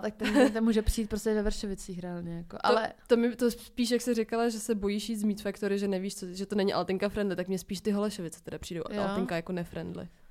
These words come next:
Speaker 1: Tak to mě ne teda, ale jako, jako já nevím, já, já, jako když si představím, že cross je ve stejný a-, kategorii jako Bike Jesus, tak je mi to jako, jako,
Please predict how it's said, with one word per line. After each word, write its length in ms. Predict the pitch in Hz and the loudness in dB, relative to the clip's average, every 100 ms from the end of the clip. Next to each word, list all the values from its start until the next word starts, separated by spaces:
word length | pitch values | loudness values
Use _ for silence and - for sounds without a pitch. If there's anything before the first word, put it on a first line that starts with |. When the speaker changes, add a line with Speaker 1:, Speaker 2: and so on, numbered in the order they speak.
| - - - | -20 -20 -20
Speaker 1:
Tak 100 | - - | -20 -16
to 60 | - | -10
mě 120 | 226 | -6
ne 180 | 226 220 - | -4 -6 -6
teda, 200 | 285 247 | -4 -2
ale 260 | 226 240 | 2 2
jako, 240 | 247 254 254 - - - - - - 247 | 0 -2 -4 -6 -18 -16 -16 -14 -12 -8
jako 180 | 220 302 | -4 2
já 160 | 294 | 4
nevím, 180 | 294 190 | 4 4
já, 300 | 208 220 240 | 2 2 0
já, 60 | 247 - | 2 6
jako 180 | 247 262 | 6 8
když 100 | 254 | 6
si 60 | 262 | 6
představím, 260 | - 254 | 0 -4
že 120 | 240 | -2
cross 280 | 262 247 240 | -2 -2 -2
je 80 | 262 | -4
ve 100 | 233 | -6
stejný 360 | - - 240 247 | -8 -8 -4 -4
a-, 80 | |
kategorii 500 | 226 - 233 226 233 | -6 -6 -4 2 2
jako 200 | 233 233 | 2 2
Bike 320 | 220 226 208 226 | 4 4 2 0
Jesus, 240 | 202 185 | 0 -2
tak 180 | 214 214 | -4 -4
je 60 | |
mi 80 | 220 | -4
to 100 | 220 | -2
jako, 280 | 220 220 220 | -2 0 -2
jako, 200 | 220 | -2